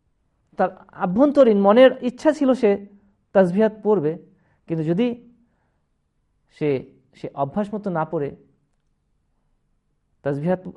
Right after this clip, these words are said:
সূরা হামদ পড়ে যায় এবং শেষ হয়ে যায়, তাহলে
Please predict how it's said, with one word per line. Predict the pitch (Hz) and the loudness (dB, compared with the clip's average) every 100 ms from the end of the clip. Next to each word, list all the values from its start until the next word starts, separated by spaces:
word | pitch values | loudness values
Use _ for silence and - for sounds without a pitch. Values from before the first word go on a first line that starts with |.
| 175 170 - | -18 -18 -20
সূরা | 156 202 185 | -6 2 2
হামদ | 165 208 | 2 0
পড়ে | 226 214 | 2 2
যায় | 220 | 0
এবং | 208 | -4
শেষ | - 277 277 | 0 0 2
হয়ে | 220 151 | -2 0
যায়, | 165 - - _ _ _ _ _ _ _ _ _ - | -2 -4 -20 _ _ _ _ _ _ _ _ _ -8
তাহলে | 135 127 | -6 -4